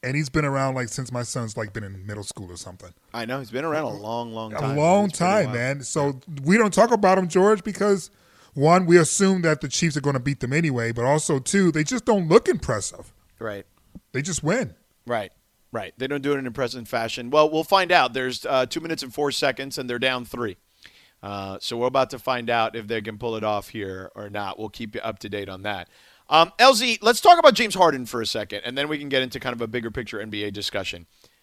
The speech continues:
Speaker 1: Okay.
Speaker 2: So for those that don't know, James Harden, as we all know, does not want to be in Houston anymore. So he was supposed to show up to training camp, and then he didn't. And he, he, we were told by his head coach, Stephen Silas,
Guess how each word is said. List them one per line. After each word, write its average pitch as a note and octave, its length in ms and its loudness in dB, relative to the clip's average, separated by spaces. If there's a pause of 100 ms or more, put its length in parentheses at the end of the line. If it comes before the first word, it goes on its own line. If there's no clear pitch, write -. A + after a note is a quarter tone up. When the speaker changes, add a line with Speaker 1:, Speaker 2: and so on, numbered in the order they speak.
(220)
Speaker 1:
Okay. A#2+ 240 -14 (240)
Speaker 2:
So G#3 160 2
for G#3+ 80 4
those C#4+ 220 10
that D4+ 100 0
don't G#3+ 220 6
know, E3 180 8
James G3+ 360 0
Harden, B2 480 2 (680)
as B2+ 180 -4
we D3+ 120 2
all E3+ 120 6
know, B2 320 0
does C3+ 240 -2
not F3 160 4
want E3+ 120 4
to - 20 -2
be D3 100 -2
in C3 60 -6
Houston A2+ 320 -10
anymore. E2+ 340 -18 (500)
So F3 220 6
he F3 140 4
was F#3+ 100 2
supposed A#3+ 320 6
to D4 80 -4
show A3 220 6
up F#3 140 8
to F3+ 60 -10
training C#3 340 0
camp, G2+ 340 -10 (440)
and E3 160 2
then F3+ 120 4
he A#3 80 2
didn't. E4 260 2 (840)
And E3+ 1200 4 (100)
he, D#3 380 -10
he, E3 300 -6
we F3 160 -2
were E3 120 0
told A#3 380 4
by F#3+ 140 6
his F3+ 160 4
head F#3 180 4
coach, D#3 260 4
Stephen D3+ 320 -8
Silas, A#2 600 -2